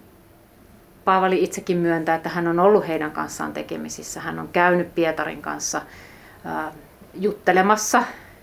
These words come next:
ja, ja ilmeisesti saanut sieltä paljon, paljon kuitenkin tietoa. Mutta se, että Paavali tosiaan korostaa sitä itsenäisyyttä, niin se on mun nähdäkseni osa sitä,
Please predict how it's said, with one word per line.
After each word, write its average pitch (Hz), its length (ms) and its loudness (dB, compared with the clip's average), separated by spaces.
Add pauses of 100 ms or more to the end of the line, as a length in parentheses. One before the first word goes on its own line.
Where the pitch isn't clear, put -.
(100)
ja, 170 260 2
ja 165 120 0
ilmeisesti 160 580 -6
saanut 165 400 -2
sieltä 180 300 2
paljon, 160 420 -6 (280)
paljon 160 280 2
kuitenkin 170 560 -4
tietoa. 170 460 -2 (540)
Mutta 165 240 -2
se, 175 240 4
että 165 200 -2
Paavali 160 400 -2
tosiaan 156 420 -8
korostaa 165 540 -2
sitä - 200 -6
itsenäisyyttä, - 800 -8
niin - 120 -12
se - 160 -8
on 170 160 -10 (600)
mun 202 280 4
nähdäkseni 175 600 2
osa 175 320 2
sitä, 160 400 0